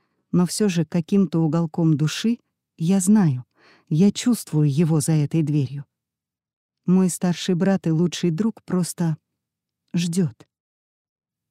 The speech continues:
«Афер», зову я мягко, «ты здесь?» Гнетущая тишина в ответ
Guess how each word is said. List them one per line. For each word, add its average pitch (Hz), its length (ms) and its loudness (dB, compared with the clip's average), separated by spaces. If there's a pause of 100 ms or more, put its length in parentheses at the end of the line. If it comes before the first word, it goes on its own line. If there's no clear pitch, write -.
«Афер», 185 420 -6 (500)
зову 139 320 -2
я 139 140 -2
мягко, 139 440 -4 (920)
«ты 170 120 -2
здесь?» 156 460 -4 (1080)
Гнетущая 196 800 0
тишина 196 500 0
в 185 60 -2
ответ 156 460 -8